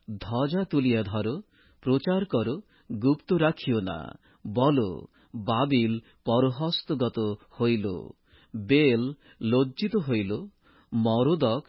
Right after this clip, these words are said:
উদ্বিগ্ন হইল, তাহার প্রতিমা সকল লজ্জিত হইল, পুত্তলি সকল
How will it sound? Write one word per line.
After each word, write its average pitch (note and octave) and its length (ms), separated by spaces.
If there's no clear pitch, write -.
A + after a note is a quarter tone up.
উদ্বিগ্ন C3 680
হইল, F#2+ 500
তাহার B2 440
প্রতিমা E3 480
সকল G2 560
লজ্জিত A2 540
হইল, A2+ 380
পুত্তলি D#3+ 520
সকল A2 520